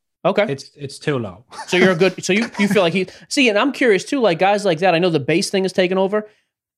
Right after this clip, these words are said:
Speaker 1: I'm a big fan of, like, R P As. So to me, I think he has,
Speaker 2: Yeah.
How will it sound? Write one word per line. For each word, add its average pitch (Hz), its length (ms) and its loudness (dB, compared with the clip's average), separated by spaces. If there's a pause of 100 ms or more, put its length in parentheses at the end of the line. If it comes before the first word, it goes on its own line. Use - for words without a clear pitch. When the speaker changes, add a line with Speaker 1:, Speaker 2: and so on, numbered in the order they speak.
(140)
Speaker 1:
I'm 202 160 0
a 214 60 2
big 165 200 2
fan 170 220 0
of, 147 100 0
like, 135 140 -2
R 156 180 2
P 139 220 0
As. 165 400 -2
So 165 160 0
to 156 120 -4
me, 180 200 4
I 151 40 0
think 165 200 -2
he 156 100 -2
has, 147 140 0
Speaker 2:
Yeah. 123 140 -4